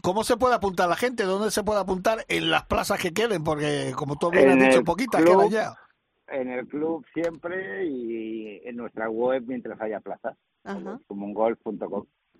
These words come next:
Speaker 3: En Sumungolf, o sea, T W Sumung con dos M's, ¿no? Sumungolf punto com.
Speaker 2: Sumungolf punto com.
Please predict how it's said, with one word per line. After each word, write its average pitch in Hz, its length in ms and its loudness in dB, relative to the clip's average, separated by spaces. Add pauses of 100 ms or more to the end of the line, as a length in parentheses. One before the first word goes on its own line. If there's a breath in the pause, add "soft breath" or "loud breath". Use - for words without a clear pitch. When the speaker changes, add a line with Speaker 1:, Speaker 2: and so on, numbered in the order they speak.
Speaker 3:
En 190 140 -6
Sumungolf, 240 600 -4
o 214 60 -6
sea, 202 160 -6
T 208 80 -14
W 240 400 -4 (160)
Sumung 226 420 -4
con 202 180 -4
dos 247 240 -4
M's, 190 180 -6
¿no? 254 140 -6
Sumungolf 226 640 -4 (520)
punto 214 240 -2
com. 127 100 -2
Speaker 2:
Sumungolf 143 260 2
punto 135 300 -2
com. 98 240 -4